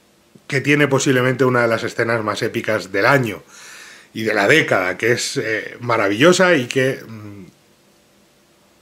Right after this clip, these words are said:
no quiero hacer spoiler por si alguien no la ha visto todavía, pero mira que es raro. Pero por favor, Vengadores Endgame es la cumbre del cine de entretenimiento de este año, junto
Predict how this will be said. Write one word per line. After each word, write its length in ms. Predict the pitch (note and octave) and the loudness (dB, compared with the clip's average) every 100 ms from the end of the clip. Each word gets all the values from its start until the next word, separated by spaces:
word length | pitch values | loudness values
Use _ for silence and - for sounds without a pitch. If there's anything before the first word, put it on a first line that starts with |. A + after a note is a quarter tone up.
| _ _ _ _ _ _ _ _ _ | _ _ _ _ _ _ _ _ _
no 220 | C#3+ D3 | 2 4
quiero 160 | D3+ D3 | 6 4
hacer 200 | D3 C#3 | 4 4
spoiler 260 | C#3+ D#3+ | 4 4
por 120 | F3+ | 4
si 60 | C#3+ | 4
alguien 180 | B2+ B2+ | 4 4
no 80 | B2 | 4
la 80 | |
ha 20 | A#2 | 4
visto 220 | B2 B2 | 2 2
todavía, 420 | A#2+ B2+ G3+ D3 | 2 6 4 4
pero 320 | A#2 G2 F#2 - | -2 -4 -8 -12
mira 180 | G2+ G2 | -6 -4
que 60 | F#2+ | -2
es 80 | G2 | 0
raro. 320 | D#3 D3+ F#2 - - - - | 2 2 -2 -14 -20 -20 -10
Pero 140 | - B2+ | -2 2
por 120 | A#2+ | 4
favor, 280 | A#2 B2+ A2+ | 4 4 4
Vengadores 380 | A2 A#2+ C#3+ | 2 4 4
Endgame 400 | D3 B2+ C3+ C3 | 2 4 2 2
es 180 | C#3 C#3 - - - - - _ _ - - - _ _ _ _ _ _ | 0 -2 -12 -20 -20 -20 -20 _ _ -20 -20 -20 _ _ _ _ _ _
la 260 | C#3 C3+ B2 | 0 2 6
cumbre 320 | F3 F3+ C#3 | 6 8 6
del 100 | B2+ | 6
cine 180 | C3+ C3+ | 4 2
de 40 | |
entretenimiento 520 | B2+ B2 A#2+ B2 B2+ | 4 4 4 4 4
de 60 | B2+ | 4
este 160 | C3 D3 | 4 4
año, 260 | C#3 D3 | 4 4
junto 580 | C#3+ G#3+ G#3+ F3+ F3 - | 6 4 6 4 4 -2